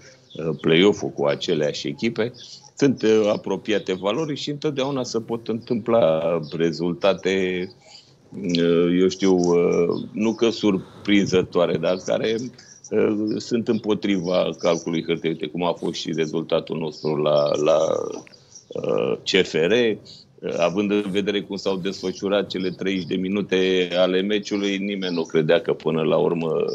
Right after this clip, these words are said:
uh, vom câștiga punctele. Așa se pot întâmpla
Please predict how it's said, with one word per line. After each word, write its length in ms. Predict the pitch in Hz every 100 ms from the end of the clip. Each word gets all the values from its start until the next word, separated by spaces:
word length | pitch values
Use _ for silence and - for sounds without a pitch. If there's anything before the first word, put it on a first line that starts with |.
| 69 69 - - -
uh, 140 | 76
vom 260 | 87 80 90
câștiga 420 | - 78 87 76
punctele. 340 | 71 71 - 127
Așa 220 | 113 131
se 180 | 127 113
pot 280 | 113 101
întâmpla 520 | 98 87 87 85 95